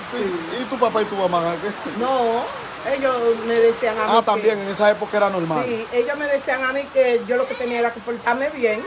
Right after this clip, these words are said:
Speaker 1: porque yo me casé, fue, yo me he casado cuatro veces, casada con boda.
Speaker 2: ¿Con trece años te casaste?
Speaker 1: Sí, me casé, me llevan a Los Llanos, mi mamá firmó y mi papá firmó, porque no, allí si te daban un beso ya tú eras mujer.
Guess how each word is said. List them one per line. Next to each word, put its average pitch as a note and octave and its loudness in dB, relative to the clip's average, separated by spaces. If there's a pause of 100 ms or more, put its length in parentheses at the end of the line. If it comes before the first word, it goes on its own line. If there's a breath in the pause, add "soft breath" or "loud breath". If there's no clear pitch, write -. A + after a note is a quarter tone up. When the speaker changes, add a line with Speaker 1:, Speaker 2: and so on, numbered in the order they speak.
(520)
Speaker 1:
porque A#3+ 0
yo A3+ 2
me A3+ -2
casé, C#4 0 (100)
fue, G#3 -2
yo G3+ -4
me A3 -4
he A3+ -4
casado A3+ -6
cuatro B3 -4
veces, B3+ -4
casada F#3 -6
con F3 -12
boda. C#3+ -8 (960)
Speaker 2:
¿Con F#3 4
trece B3 6
años A#3 4
te A3+ 2
casaste? G3+ 2 (400)
Speaker 1:
Sí, F#3+ -4 (420)
me F#3+ -6
casé, G3 -2
me A3 -2
llevan G#3 -2
a G#3+ 0
Los G#3 -2
Llanos, C#4 2
mi A#3 2
mamá A3 -2
firmó C4 2 (1000)
y A#3+ 2
mi C4+ 0
papá B3+ 0
firmó, B3+ -2
porque G#3 -4
no, A3+ 0 (800)
allí A3 -2
si A#3+ -8
te G#3 -4
daban A3 2
un A#3+ -2
beso C4 4
ya A3 0
tú A3+ -2
eras A3+ 2
mujer. F#3+ -4